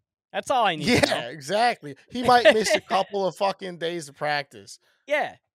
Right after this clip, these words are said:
Speaker 1: I don't need
Speaker 2: Whatever.
Speaker 1: results. Just tell me he left practice, and he's
Speaker 2: Yeah,
Speaker 1: gonna be
Speaker 2: I
Speaker 1: okay.
Speaker 2: A hundred percent.
Speaker 1: Can we do
Speaker 2: Fucking
Speaker 1: the last, this last one together? 'Cause I think this one's
Speaker 2: Yeah.
Speaker 1: fascinating, and I wanna tell you a little bit about this guy.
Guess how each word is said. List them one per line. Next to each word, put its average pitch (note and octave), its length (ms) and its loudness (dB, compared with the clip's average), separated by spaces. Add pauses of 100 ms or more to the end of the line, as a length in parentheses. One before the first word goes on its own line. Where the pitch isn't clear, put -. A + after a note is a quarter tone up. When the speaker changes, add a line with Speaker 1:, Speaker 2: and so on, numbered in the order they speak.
(100)
Speaker 1:
I A3+ 120 0
don't E4+ 160 -2
need D#4 160 -8
Speaker 2:
Whatever. A#3 120 -6
Speaker 1:
results. F#3 480 -2
Just G3+ 220 -12
tell A#3 160 -2
me A3 120 -10
he G#3 60 -8
left F#3 280 -4
practice, D3 600 -8 (440)
and B2 120 -14
he's F#2 100 -12
Speaker 2:
Yeah, - 40 -16
Speaker 1:
gonna D#3+ 200 -10
be A2+ 120 -8
Speaker 2:
I C3+ 60 -6
Speaker 1:
okay. A#2 320 -14 (560)
Speaker 2:
A A2+ 60 -16
hundred A#2+ 280 -14
percent. E2+ 420 -20 (1080)
Speaker 1:
Can F3 120 -12
we A3 80 -8
do C#4 120 -14
Speaker 2:
Fucking C#4 80 -10
Speaker 1:
the B3+ 40 -6
last, G3 500 -6
this F3+ 200 -12
last D3+ 320 -10
one D#3 160 -16
together? C3+ 500 -14
'Cause C3 140 -20
I C#3+ 100 -12
think D3+ 200 -20
this C#3 180 -18
one's B2 140 -16
Speaker 2:
Yeah. D#4+ 60 -16
Speaker 1:
fascinating, G#2 600 -14
and G2+ 100 -18
I G#2+ 40 -14
wanna A2 200 -16
tell G#2 200 -16
you F#2+ 120 -18
a - 20 -20
little F2 140 -20
bit F2 120 -20
about E2+ 220 -20
this - 140 -20
guy. B1+ 240 -20